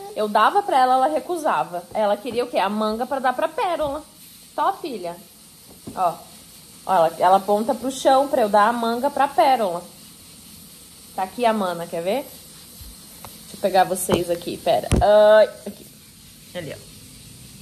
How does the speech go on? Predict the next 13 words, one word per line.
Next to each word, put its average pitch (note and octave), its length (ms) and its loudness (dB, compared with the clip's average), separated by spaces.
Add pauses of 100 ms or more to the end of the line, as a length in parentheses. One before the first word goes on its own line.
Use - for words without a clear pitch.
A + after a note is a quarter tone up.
(4000)
Ó, A3+ 240 -4
ela F#3+ 160 -6
não G#3+ 160 -6
quer D4+ 120 -6
a D4+ 100 -2
manga. C#4 340 -10 (640)
Ela G3+ 180 -6
quer G#3 180 -8
dar F#3+ 140 -2
pra C4 120 -6
Pérola. G3 380 -6 (1500)
Tó. A3 220 -2 (640)
Ó. F#3+ 180 -2